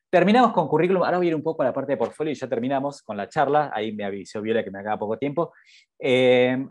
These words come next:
¿el portfolio es importante o no es importante? El, el portfolio es muy importante cuando estamos buscando trabajo porque es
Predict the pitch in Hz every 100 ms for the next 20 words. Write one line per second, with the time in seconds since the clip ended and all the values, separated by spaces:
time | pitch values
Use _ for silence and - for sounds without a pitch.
0 | _ 170 160 180 165 220 220 220 - 190
1 | 202 151 139 180 180 165 135 139 131 139
2 | 175 160 123 117 127 120 117 151 127 113
3 | 170 147 - 107 120 117 117 98 - 117
4 | 104 92 - 117 107 - 110 113 151 120
5 | 104 113 117 _